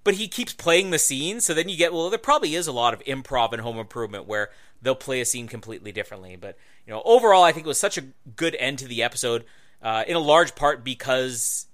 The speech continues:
it wasn't like he was just completely healthy in the end. They're like, "Well, it's,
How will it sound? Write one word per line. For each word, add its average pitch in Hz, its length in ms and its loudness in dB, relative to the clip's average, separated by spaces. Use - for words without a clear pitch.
it 151 140 -4
wasn't 160 360 4
like 123 180 -2
he 131 180 -10
was 120 140 -6
just 120 160 -8
completely 117 360 -12
healthy 117 360 -6
in 107 40 -6
the 101 140 -4
end. 117 80 -2
They're 151 80 -8
like, 139 160 -4
"Well, 226 180 4
it's, 208 280 -6